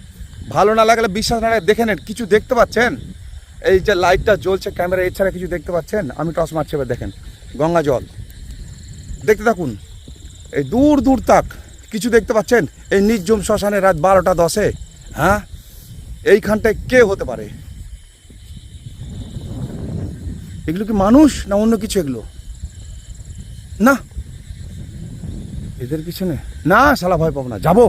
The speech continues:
এই দিকেই যাবো, উল্টা দিকেই যাবো। দাদা, যতই ভয় হোক না কেন,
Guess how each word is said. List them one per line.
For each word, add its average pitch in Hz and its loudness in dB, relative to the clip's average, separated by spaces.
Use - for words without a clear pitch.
এই 147 -2
দিকেই 202 4
যাবো, 127 -4
উল্টা 151 0
দিকেই 180 4
যাবো। 101 -2
দাদা, 226 6
যতই 196 4
ভয় 185 6
হোক 190 4
না 180 0
কেন, 160 0